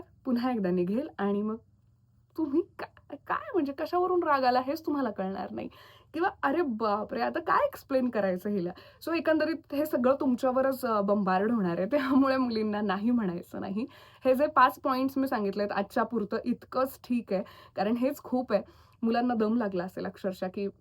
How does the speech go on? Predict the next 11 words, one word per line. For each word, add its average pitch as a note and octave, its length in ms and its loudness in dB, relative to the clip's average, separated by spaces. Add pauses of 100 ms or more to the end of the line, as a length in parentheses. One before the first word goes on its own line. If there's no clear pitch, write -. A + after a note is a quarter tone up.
हे A#3 160 0
बोलायचं G3+ 420 0
नाही, F#3+ 180 -2
ते G#3+ 100 0
बोलायचं F3+ 440 0
नाही. F3+ 140 -8
सिम्पल C4+ 420 2
पॉइंट्स C4 340 0
आहेत, C4+ 120 4 (200)
पुन्हा B3 280 2
एकदा B3 260 2